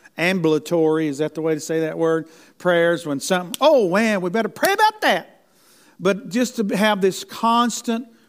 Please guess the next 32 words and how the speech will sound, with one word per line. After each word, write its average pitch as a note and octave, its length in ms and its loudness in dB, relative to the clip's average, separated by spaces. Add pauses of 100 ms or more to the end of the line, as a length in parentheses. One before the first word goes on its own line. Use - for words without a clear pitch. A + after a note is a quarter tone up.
(120)
prayer, G3+ 680 0
this E3 240 -4
constant G#3+ 480 -4
communication G3 680 -2
with D#3+ 120 -10
God, D#3 300 -2 (280)
spending A#3 420 0
time F#3 320 0
with D#3 100 0
him. D3+ 300 0
We D#3+ 100 0
talked F#3 280 -4
a - 20 -2
little F#3 160 2
bit F3 120 0
about D#3+ 240 -2
that E3+ 140 -4
Sunday. E3 420 -2 (480)
This F#3+ 280 0
angel G#3 640 2
is, F3+ 260 -2
seems A3 440 -2
to F#3 80 -2
be, F#3 160 2
this A3+ 260 -2
is G3+ 140 -4
part A#3 340 0
of G3+ 80 0
the F#3 80 -2
makeup G3+ 520 0
that's E3+ 180 -4
causing G#3 800 0